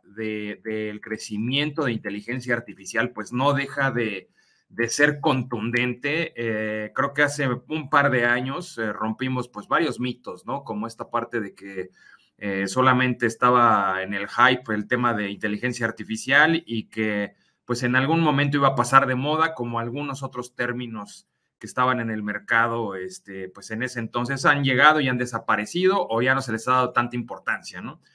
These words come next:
El caso de la parte de la inteligencia artificial, pues, ha ido mucho más allá, ¿no? De hecho, me gusta mucho, eh, esta gráfica porque es el típico, ¿no? Y el tradicional hype cycle que utiliza Gartner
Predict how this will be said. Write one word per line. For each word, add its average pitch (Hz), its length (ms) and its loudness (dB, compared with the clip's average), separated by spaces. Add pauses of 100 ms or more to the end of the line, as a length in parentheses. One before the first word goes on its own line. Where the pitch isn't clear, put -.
(260)
El 127 160 -6
caso 180 340 4
de 175 120 6
la 143 160 4
parte 165 200 2
de - 20 0
la 147 80 0
inteligencia 139 520 0
artificial, 135 560 0
pues, 123 160 -4
ha 160 100 4
ido 175 140 6
mucho 131 260 -2
más 139 220 2
allá, 113 340 2
¿no? 120 200 -4
De 135 100 0
hecho, 135 200 -8
me 135 120 -2
gusta 131 560 2 (400)
mucho, 139 540 -2 (100)
eh, 117 440 0
esta 147 240 2
gráfica 156 580 2
porque 127 300 -6
es 135 160 -8
el 120 240 -2
típico, 127 480 -10
¿no? 123 160 -8
Y 139 80 -8
el 120 100 -8
tradicional 117 580 -4
hype 131 220 -2
cycle 123 380 -4
que 104 80 -18
utiliza 113 600 -4
Gartner 117 440 -2